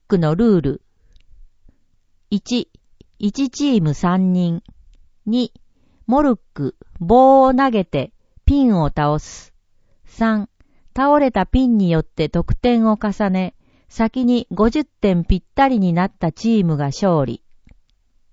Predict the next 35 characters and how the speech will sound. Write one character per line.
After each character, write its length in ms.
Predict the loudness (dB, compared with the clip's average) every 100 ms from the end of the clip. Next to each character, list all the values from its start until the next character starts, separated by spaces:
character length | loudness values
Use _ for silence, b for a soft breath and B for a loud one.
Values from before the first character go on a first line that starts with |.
| _ _ _ _ _ _ _ _ _ _ _
く 80 | -6
す 140 | -4
ま 180 | -2 -2
ち 280 | -2 -6 -6
ビ 260 | -4 -2 0
ー 100 | 0
ア 40 |
ン 100 | 0
ド 140 | 0 0
ジ 260 | -2 -4
ー 40 | -2
海 340 | -4 -2 0
洋 180 | 0 0
セ 220 | 0 0
ン 80 | 0
タ 220 | -2 -2
ー 20 |
ま 180 | -4 -4
で、 240 | -6 -8 -12 _ _ _
参 340 | -8 -2 -2 0
加 160 | 0
料 240 | 0 0 0
と 140 | -2
と 100 | 0
も 140 | 2 2
に 240 | 0 0 0
申 200 | 0 -2
し 120 | -2
込 160 | 0 0
ん 80 |
で 100 | 0
く 100 | -2
だ 140 | -4 -4
さ 260 | -6 -6
い。 120 | -6